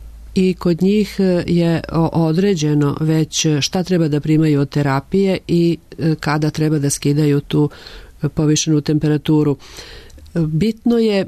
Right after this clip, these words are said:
ne samo da je temperatura visoka, nego da ta temperatura vrlo brzo poraste za jedan stepen, na primjer sa trideset sedam na trideset osam ili sa trideset osam na trideset devet.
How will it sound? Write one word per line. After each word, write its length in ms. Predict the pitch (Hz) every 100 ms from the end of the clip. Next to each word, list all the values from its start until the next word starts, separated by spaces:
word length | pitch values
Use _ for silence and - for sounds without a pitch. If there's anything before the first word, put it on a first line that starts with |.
| -
ne 280 | 185 226 247
samo 440 | - 226 214 196
da 160 | 175 185
je 100 | 170
temperatura 640 | 180 165 175 165 185 180
visoka, 600 | 165 160 160 147 - 151 175
nego 300 | 165 156 165
da 120 | 160
ta 140 | 208
temperatura 640 | 202 185 170 160 - 190 180
vrlo 300 | 156 196 175
brzo 380 | 160 190 170 156
poraste 580 | - 160 165 165 - 151
za 140 | 147
jedan 200 | 147 147
stepen, 400 | - 143 - 143
na 80 | 147
primjer 320 | 175 165 143
sa 180 | - 147
trideset 520 | - 170 160 - 139
sedam 260 | 175 165 151
na 80 |
trideset 520 | 139 160 147 - 123 170
osam 340 | 170 - 160
ili 120 | 147
sa 140 | 147 151
trideset 420 | 165 151 151 139
osam 240 | 156 -
na 60 | 151
trideset 360 | 160 151 147 139
devet. 340 | 127 117 -